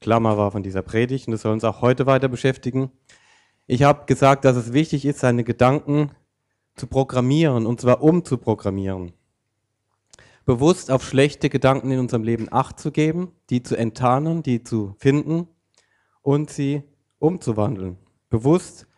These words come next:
uns gute Gedanken zuzuführen. Und auch da haben wir uns einen Bibelvers angeguckt, auf Josua eins, Vers acht: "Sag dir die Gebote immer wieder auf, denke Tag und Nacht über sie nach, damit du dein Leben ganz nach ihnen ausrichtest.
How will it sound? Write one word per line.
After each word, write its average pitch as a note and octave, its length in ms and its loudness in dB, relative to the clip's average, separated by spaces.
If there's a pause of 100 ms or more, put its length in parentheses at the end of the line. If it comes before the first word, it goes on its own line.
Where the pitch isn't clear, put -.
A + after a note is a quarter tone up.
(260)
uns C#3 400 -4
gute E3+ 340 2
Gedanken C3+ 540 2
zuzuführen. A2 720 -2
Und A2 100 -2
auch A2 120 0
da C3 260 2
haben A#2+ 160 -2
wir A2+ 100 2
uns A2 220 -4
einen A2 80 -12
Bibelvers C3+ 480 -2
angeguckt, B2+ 480 -4
auf - 240 -6
Josua A#2 360 0
eins, A#2+ 440 -4
Vers G#2 240 -2
acht: B2 380 -2 (540)
"Sag D3+ 280 4
dir D3+ 140 0
die C#3 100 -4
Gebote C#3+ 440 0
immer C#3+ 320 2
wieder A2 280 0
auf, C#3 540 0
denke C3+ 260 -2
Tag D3 320 0
und C3+ 80 0
Nacht C3+ 260 -2
über B2 220 0
sie A#2+ 120 -4
nach, G#2+ 440 -2 (540)
damit C3+ 320 -2
du D3 80 -2
dein C3+ 260 0
Leben C#3+ 340 0
ganz D3 360 0
nach B2 160 -4
ihnen A#2 220 -6
ausrichtest. G2 880 -8